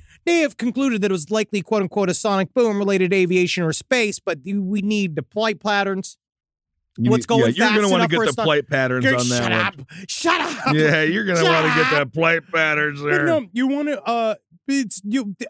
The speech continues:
Speaker 1: we don't know if there were the planes that can make the sonic booms.
Speaker 2: Sonic boom.
Speaker 1: 'Cause I think, like, what planes make sonic boom?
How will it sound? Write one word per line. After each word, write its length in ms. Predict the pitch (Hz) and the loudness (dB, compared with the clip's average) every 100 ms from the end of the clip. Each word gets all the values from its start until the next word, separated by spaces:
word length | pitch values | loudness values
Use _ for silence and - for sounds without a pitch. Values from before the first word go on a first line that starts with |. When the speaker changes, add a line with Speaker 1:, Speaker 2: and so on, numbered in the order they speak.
| - | -8
Speaker 1:
we 160 | 196 262 | -4 0
don't 220 | 302 294 | 0 2
know 140 | 302 285 | 2 0
if 60 | |
there 120 | 269 233 | 0 0
were 100 | 202 | -2
the 100 | 185 | -4
planes 320 | 254 254 254 | -2 0 0
that 120 | 214 | -2
can 160 | 196 165 | -2 0
make 240 | 196 240 302 | 0 0 -2
the 100 | 262 | 0
sonic 400 | 302 285 285 208 | 0 0 -4 -2
booms. 480 | 320 339 339 - - | 0 0 -2 -6 -14
Speaker 2:
Sonic 320 | - 185 147 113 | -4 -2 0 -2
boom. 1000 | 208 381 415 311 247 196 160 139 113 101 | 0 2 2 2 2 2 2 2 -2 -2
Speaker 1:
'Cause 140 | 240 | 0
I 100 | 294 | 0
think, 260 | 330 349 269 | 0 0 0
like, 200 | 262 226 | 0 0
what 240 | 320 349 | -2 0
planes 340 | 330 311 294 220 | 0 0 0 0
make 240 | 285 208 | 0 0
sonic 400 | - 269 262 - | 0 2 0 0
boom? 300 | 302 269 | 0 0